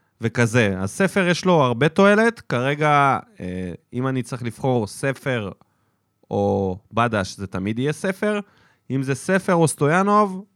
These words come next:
ה-, המשא ומתן יכול להתחיל. בואו נתחיל לדבר מה סטויאנוב מביא ל-, לקו ו-, ומה הספר מביא, או מתחת לחלוץ.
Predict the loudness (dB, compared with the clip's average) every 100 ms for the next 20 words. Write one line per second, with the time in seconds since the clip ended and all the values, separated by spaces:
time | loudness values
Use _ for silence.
0 | _ _ -2 0 0 0 0 -2 -4 -8
1 | _ -8 -4 0 2 2 2 2 0 0
2 | 0 0 0 -4 -10 -12 _ _ _ _
3 | _ _ 0 2 0 -2 0 2 2 2
4 | 2 2 2 0 0 2 2 0 -2 0
5 | 0 0 -2 -4 -8 -12 _ _ _ _
6 | _ _ -10 -8 0 2 4 2 0 0
7 | -2 -4 -2 0 0 -2 -2 -2 -2 -4
8 | -2 0 0 0 -2 -4 -8 -8 -10 -10
9 | -14